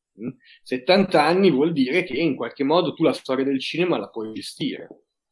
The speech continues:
Mm, poi a un certo punto, adesso il cinema ha centoventisette anni, centoventisette anni iniziano a essere tanti,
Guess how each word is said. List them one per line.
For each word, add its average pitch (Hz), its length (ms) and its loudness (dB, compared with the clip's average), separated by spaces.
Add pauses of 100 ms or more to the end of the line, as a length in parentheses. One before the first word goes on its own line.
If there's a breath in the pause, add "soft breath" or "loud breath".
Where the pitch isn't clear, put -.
(920 soft breath)
Mm, 104 280 -14 (120)
poi 135 600 4
a - 140 -14
un 127 80 -10
certo 143 360 -2
punto, 151 680 4
adesso 135 380 -4
il 113 60 -8
cinema 127 680 -2
ha 107 80 -8
centoventisette 127 1120 -2
anni, 160 400 0
centoventisette - 760 -6
anni 135 160 -2
iniziano 117 380 -4
a 104 40 -12
essere - 300 -14
tanti, 98 600 -16